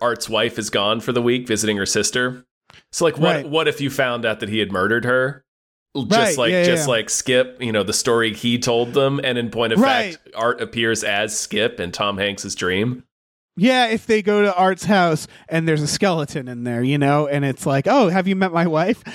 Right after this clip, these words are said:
Speaker 2: Like, he doesn't even know she's, or, like, act like she's dead or something.
Speaker 1: Yeah.
Speaker 2: Where you
Speaker 1: It
Speaker 2: realize this whole movie, he's been cracked. Like, he's just completely <laughs> fucked.
Speaker 1: Right, he's been gassing them up about these kind of weird, but
Speaker 2: Yeah, he's just been
Speaker 1: otherwise
Speaker 2: dead
Speaker 1: fine
Speaker 2: for
Speaker 1: people.
Speaker 2: months.
Speaker 1: Yeah, yeah. So,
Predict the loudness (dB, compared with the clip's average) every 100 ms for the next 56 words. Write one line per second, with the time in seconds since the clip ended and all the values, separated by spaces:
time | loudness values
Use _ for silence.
0 | -6 0 2 2 4 2 4 2 2 2
1 | 2 2 -2 0 2 2 -2 0 2 4
2 | 2 -2 -4 -2 -4 -2 -4 -2 -2 0
3 | 0 -2 0 0 2 0 0 0 0 2
4 | 2 4 4 4 2 2 0 2 2 2
5 | 4 4 4 0 2 0 0 -4 -4 -2
6 | 0 0 -2 -12 -18 -8 0 0 4 2
7 | 2 0 -2 -2 2 2 2 0 2 2
8 | 0 -4 -18 -6 0 2 2 0 -2 -2
9 | -2 -2 -2 -2 0 -2 -2 -4 -2 -4
10 | -4 -6 -8 -8 -6 -4 -4 0 0 0
11 | -4 _ _ _ _ 0 2 2 2 2
12 | 0 0 2 0 0 0 0 0 -2 0
13 | 0 0 -2 -2 0 2 2 2 0 -4
14 | -14 -20 -20 -12 -8 -6